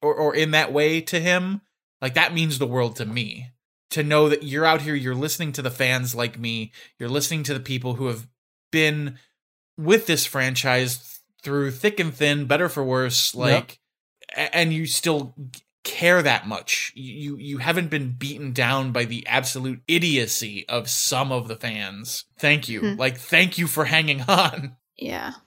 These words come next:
Speaker 2: I mean, his Instagram with the behind the scenes stuff, I love that stuff.
Speaker 1: Oh, yeah.
Speaker 2: And the fact that, you know, he's posting those kind of things, it's a level of access that we haven't seen in a long time as fans.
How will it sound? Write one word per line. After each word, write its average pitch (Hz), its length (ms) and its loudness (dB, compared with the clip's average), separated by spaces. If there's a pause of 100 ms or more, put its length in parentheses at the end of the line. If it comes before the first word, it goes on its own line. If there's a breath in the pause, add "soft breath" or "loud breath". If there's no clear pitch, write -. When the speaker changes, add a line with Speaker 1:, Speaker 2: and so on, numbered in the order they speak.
(140)
Speaker 2:
I 185 100 2
mean, 175 240 2
his 147 300 0
Instagram 165 960 -2
with 143 320 -2
the 131 400 -2 (100)
behind 147 440 -2
the 143 80 0
scenes 156 460 0
stuff, 180 440 -4 (280)
I 202 160 6
love 202 340 8
that 113 240 2
stuff. - 220 2
Speaker 1:
Oh, 139 80 4
yeah. 110 320 0
Speaker 2:
And 151 260 -4
the 151 100 -2
fact 160 420 0
that, 165 360 -2
you 170 160 -2
know, 156 160 2
he's 135 180 0
posting 165 500 -2
those 127 240 0
kind 135 280 -2
of 113 100 0
things, 120 580 -2 (220 loud breath)
it's 214 280 4
a 185 140 -2
level 202 440 6
of 156 140 2
access 143 640 0
that 131 180 2
we 143 180 -2
haven't 156 380 0
seen 120 680 0 (600)
in 139 140 0
a 131 100 2
long 123 520 0
time 113 380 -6
as 95 140 -6
fans. 87 560 -8